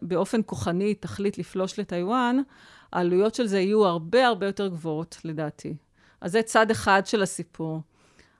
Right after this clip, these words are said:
הצד השני זה הצד הסיני. אני חושבת שלסין יש הרבה יותר מה להפסיד היום,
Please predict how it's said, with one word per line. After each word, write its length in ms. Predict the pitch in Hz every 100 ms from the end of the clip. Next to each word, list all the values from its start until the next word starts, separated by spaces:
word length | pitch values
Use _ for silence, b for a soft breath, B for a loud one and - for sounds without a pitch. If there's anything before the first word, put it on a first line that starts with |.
| -
הצד 300 | 185 226 247
השני 320 | - 269 359
זה 80 | 233
הצד 260 | - 226
הסיני. 580 | 233 - 262 254 208 165
אני 140 | 165 175
חושבת 440 | 175 208 202 220
שלסין 480 | - 175 - 226 220
יש 200 | 202 185
הרבה 260 | 160 160
יותר 240 | 208 208 190
מה 160 | 185
להפסיד 440 | 185 175 - 254 254
היום, 400 | 220 175 175